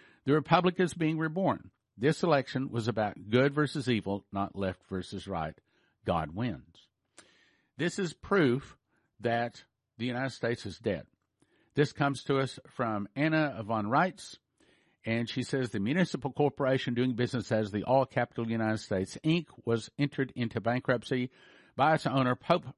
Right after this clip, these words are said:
Francis, yes, by its owner, Pope Francis,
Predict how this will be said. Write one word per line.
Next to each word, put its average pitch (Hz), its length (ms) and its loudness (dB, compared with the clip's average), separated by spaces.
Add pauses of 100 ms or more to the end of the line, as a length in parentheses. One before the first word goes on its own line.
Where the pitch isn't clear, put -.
Francis, 107 640 -4
yes, 95 400 -4
by 95 200 -2
its 98 160 -10 (100)
owner, 98 280 -4
Pope - 300 -6
Francis, 98 580 -6